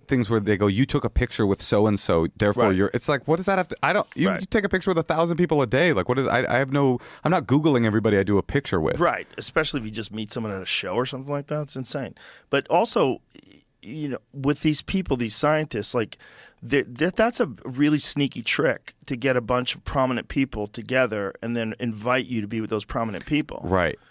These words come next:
Speaker 1: right.
Speaker 2: And it's a good in-, intelligence operation move. I mean, if I was an, an intelligence operative, that's how I would compromise people.
Speaker 1: Oh, you think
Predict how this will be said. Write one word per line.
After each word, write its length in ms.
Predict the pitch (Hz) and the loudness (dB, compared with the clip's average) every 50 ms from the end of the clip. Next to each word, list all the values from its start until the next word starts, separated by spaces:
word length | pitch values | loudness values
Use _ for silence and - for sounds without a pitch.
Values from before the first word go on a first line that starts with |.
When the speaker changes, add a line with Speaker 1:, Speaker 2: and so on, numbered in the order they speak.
| _ | _
Speaker 1:
right. 220 | - 95 95 180 170 | -2 2 2 4 4
Speaker 2:
And 80 | 139 | 2
it's 140 | 135 - - 139 | 0 0 -2 -4
a 100 | 131 120 | -4 -2
good 260 | 117 151 165 165 151 | 0 2 4 4 4
in-, 140 | 127 120 - - | 2 0 -4 -8
intelligence 720 | - - - 139 143 147 156 147 113 107 104 95 - - - _ - | -10 -6 -2 0 2 2 2 2 0 -2 -4 -4 -6 -8 -8 _ -2
operation 800 | 101 107 101 - - 101 98 90 - - - 76 90 78 62 64 | -2 -2 0 -2 -2 -4 -4 -4 -4 -6 -6 -6 -8 -8 -10 -10
move. 480 | 67 65 80 71 58 - - - - - - | -8 -8 -8 -8 -10 -12 -16 -20 -20 -14 -10
I 40 | 110 | -8
mean, 160 | 110 101 90 | -8 -6 -6
if 100 | 98 107 | -6 -4
I 120 | 120 113 117 | -2 -2 0
was 240 | 113 107 98 104 | 0 -2 -4 -6
an, 100 | 98 - - | -10 -10 -10
an 260 | - 90 101 87 - - - | -10 -10 -10 -10 -12 -14 -14
intelligence 680 | - 87 92 90 - - 123 123 113 104 98 90 - | -12 -12 -12 -10 -6 -2 -2 -2 -2 -2 -6 -12 -10
operative, 480 | 101 90 90 - 80 76 76 78 73 69 | -10 -10 -10 -8 -10 -10 -10 -10 -8 -6
that's 240 | 104 101 107 - - | -6 -6 -6 -6 -8
how 180 | 104 90 82 82 | -8 -8 -6 -4
I 200 | 92 101 104 95 | -2 -2 -2 -2
would 280 | 87 69 71 76 - - - - - - - - - _ _ | -2 -4 -6 -8 -12 -20 -20 -20 -20 -20 -20 -20 -20 _ _
compromise 500 | - - 139 151 143 104 87 - - - | -4 -2 -2 0 -2 -4 -6 -6 -8 -10
people. 340 | - - - - - 50 - - | -12 -14 -14 -12 -12 -8 -2 2
Speaker 1:
Oh, 120 | 147 147 | 4 4
you 140 | 139 143 - | 4 4 2
think 320 | - 170 143 110 - - | 2 0 -2 -2 -2 -8